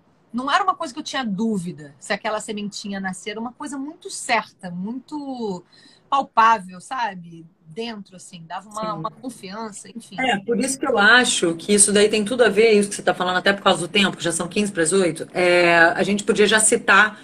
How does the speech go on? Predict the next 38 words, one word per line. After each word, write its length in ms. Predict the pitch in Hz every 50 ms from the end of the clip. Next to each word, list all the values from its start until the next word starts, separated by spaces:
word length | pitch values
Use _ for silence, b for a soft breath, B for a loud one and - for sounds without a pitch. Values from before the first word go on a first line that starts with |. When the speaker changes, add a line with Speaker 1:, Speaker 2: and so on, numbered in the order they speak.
| B B
Speaker 1:
Os 160 | 247 262 -
Speaker 2:
esses 640 | - 190 202 196 - - 220 208 196 - - - - - -
passos, 640 | - 220 233 247 240 - - - - 165 170 165 185
né? 340 | 190 196 214 233 233 - - -
Os 140 | 190 196
Speaker 1:
É. 40 | 226 233
Speaker 2:
cinco 200 | 240 240 254 202
passos 360 | - 220 202 214 214 - -
que 60 | -
ele 100 | 233 254
fala, 260 | - - 240 214 208 196
porque 160 | - - 247
o 60 | -
primeiro 440 | - 233 254 233 247 262 277 277 294
é 80 | 302 302
isso. 380 | 262 247 247 247 - - 202 196
Como 140 | - 233 285
é 40 | 320
que 80 | 311
você 100 | - 339
vai 120 | 262 269 262
saber 500 | 262 - 208 214 202 208 208 196 196 B B B B B B
se 160 | - - 196
você 240 | 214 214 - 226 214
tá 220 | - 220 208 208
realmente, 840 | 202 208 202 196 185 185 185 190 185 185 - - - 196 190 180 185 B B B B B B -
é, 240 | 180 185 180 180
já 100 | 175 185
até 140 | 175 - 214
dei 120 | 202 214 208
uma 100 | 208 196
bisbilhotada 680 | 185 196 - 165 190 190 190 185 - 190 175 175 180 175
ali 140 | 175 175 175
no, 180 | 175 175 180
na 140 | 175 175 180
pergunta 500 | 175 190 190 175 160 175 180 180 185 175
da 100 | 165 170
Elizabeth, 680 | 170 170 165 170 160 156 196 208 196 185 - - - 143